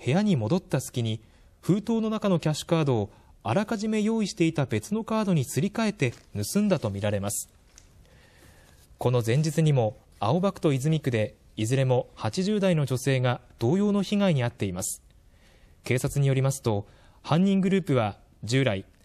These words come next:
前もって電話をかけ、住民を信じ込ませた後に訪問してきますが、こうした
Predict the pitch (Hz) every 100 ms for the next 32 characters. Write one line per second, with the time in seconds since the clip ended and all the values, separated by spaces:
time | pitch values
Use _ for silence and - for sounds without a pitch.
0 | _ - 107 147 208 220 165 123 139 175
1 | 170 165 160 131 104 - - - 135 208
2 | 214 208 190 - 170 208 220 220 214 196
3 | 175 170 160 123 104 135 170 170 165 156
4 | 151 147 131 101 98 - _ _ _ _
5 | - 131 147 - 135 135